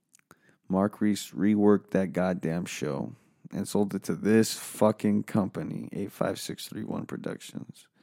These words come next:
Those fucking assholes that turned us down. You fucking assholes, all you motherfuckers sitting here in the office with me. Yeah, I know you fucking watched it, you stupid piece of shit, nodding along like you knew.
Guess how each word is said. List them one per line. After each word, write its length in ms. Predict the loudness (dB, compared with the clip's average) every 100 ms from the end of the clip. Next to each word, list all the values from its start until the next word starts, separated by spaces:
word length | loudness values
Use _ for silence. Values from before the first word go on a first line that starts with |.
| _
Those 160 | -10 -8
fucking 680 | -2 0 0 0 -2 -4 -8 _ _ _ _ _ -2
assholes 760 | 0 0 -4 -8 -10 -12 -12
that 200 | -12 -12
turned 340 | -8 -2 0 4
us 260 | 2 2 -6
down. 460 | -6 -6 -10 -14 -20 _ _ _ _ _ _ _ 2
You 240 | 8 8
fucking 460 | 6 2 2 0 -2
assholes, 400 | -2 0 2 4
all 140 | 4
you 100 | 4
motherfuckers 600 | 6 4 4 0 0 -2
sitting 340 | 2 2 2 2
here 200 | 2 2
in 120 | 2
the 100 | 2
office 420 | 2 -2 -6 -4
with 220 | -4 -4
me. 220 | -2 -4 -6 -8
Yeah, 380 | 4 6 6 4 -2 -16 0
I 120 | 4
know 300 | 6 8 8
you 220 | 8 6 2
fucking 440 | 0 -2 -2 -4
watched 360 | -4 -4 -6 -6
it, 60 |
you 120 | -6
stupid 480 | -8 -6 -8 -8 -12
piece 180 | -12 -12
of 80 | -14
shit, 280 | -8 -6 -2
nodding 340 | -2 -2 -4
along 320 | -4 -4 -4
like 220 | -6 0
you 100 | 2
knew. 320 | 4 4 2